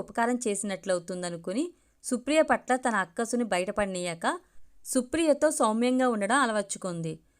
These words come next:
సుప్రియ పదేళ్ల వయసులో చాలా పొడవుగా, ఒత్తుగా ఉన్న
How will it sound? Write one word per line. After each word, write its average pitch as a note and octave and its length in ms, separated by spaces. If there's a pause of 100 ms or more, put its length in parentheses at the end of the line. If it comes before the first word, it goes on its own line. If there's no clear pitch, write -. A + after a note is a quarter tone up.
(120)
సుప్రియ C#4+ 380 (100)
పదేళ్ల A3 400
వయసులో A3+ 300
చాలా G#3 360 (120)
పొడవుగా, G3 400 (160)
ఒత్తుగా A3+ 360
ఉన్న G#3 200